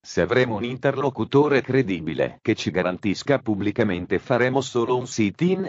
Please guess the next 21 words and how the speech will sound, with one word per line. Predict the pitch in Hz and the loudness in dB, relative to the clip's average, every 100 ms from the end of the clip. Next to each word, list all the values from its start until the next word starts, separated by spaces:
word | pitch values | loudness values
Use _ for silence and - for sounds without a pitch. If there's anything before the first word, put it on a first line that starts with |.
| - | -10
se | - - 113 | -8 0 0
non | 131 | 0
ci | - 101 | -4 -6
saranno | - 95 101 104 87 | 0 0 0 -4 -4
garanzie | 90 90 87 113 107 | -2 -2 -4 2 4
un | 110 | 4
gruppo | 117 107 - 104 | 0 -2 2 0
di | 120 | 0
malati | 104 101 110 110 135 - | -4 -2 -4 -4 -4 -6
sarà | - - 120 107 | -6 -2 2 2
fisicamente | - 110 120 113 120 104 90 - 98 | -2 -8 -8 -2 0 0 -2 -2 2
giorno | 120 113 101 | 2 2 0
e | 104 | -2
notte | 107 160 - 147 | 0 0 0 0
davanti | 127 110 110 107 120 | 2 2 0 2 2
al | 117 | 2
Ministero | 117 113 - - 135 101 | -4 -6 -6 2 2 2
dell'Economia, | 90 85 - 110 120 107 85 87 - _ | -2 -4 0 0 0 -4 0 0 -2 _
ci | - 101 | -4 0
siamo | 135 120 | 2 2
organizzati, | 113 104 131 147 101 113 90 82 80 | 2 2 0 -2 0 0 0 -4 -6